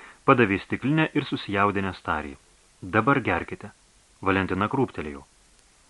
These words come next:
Pirmą kartą šmėkla prakalbėjo ją gyvo žmogaus balsu. Ji prasižiojo ir vos nesuriko. Žmogus prisidėjo prie lūpų pirštą. „Grafas Montekristas?“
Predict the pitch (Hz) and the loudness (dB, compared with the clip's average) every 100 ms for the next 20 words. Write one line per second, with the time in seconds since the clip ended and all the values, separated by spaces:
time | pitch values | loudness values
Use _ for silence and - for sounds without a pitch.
0 | - - 156 175 165 160 143 113 117 113 | -12 4 6 6 6 4 2 0 2 2
1 | 127 135 - 113 101 92 95 92 82 117 | 2 0 2 2 2 2 2 0 0 -2
2 | 123 95 131 123 101 90 87 87 85 80 | -2 -4 -2 -2 -2 -4 -4 -4 -8 -10
3 | - - - _ _ _ _ _ _ _ | -12 -20 -20 _ _ _ _ _ _ _
4 | 104 104 95 95 90 82 95 95 101 104 | -2 2 2 0 -2 -2 0 0 0 -2
5 | 110 143 - 117 80 - - _ _ _ | -4 -6 -4 -4 -4 -10 -16 _ _ _
6 | _ - - 87 87 85 - 98 92 95 | _ -20 -14 -6 -4 -4 -6 -8 -8 -4
7 | 92 90 90 85 90 95 92 82 - - | -4 -2 -4 -4 -4 -4 -4 -6 -8 -12
8 | - _ - _ _ _ _ _ - 82 | -18 _ -20 _ _ _ _ _ -10 -2
9 | 76 - 123 117 110 110 107 165 - 196 | -2 -2 -2 0 0 0 0 -2 -4 -10
10 | - | -10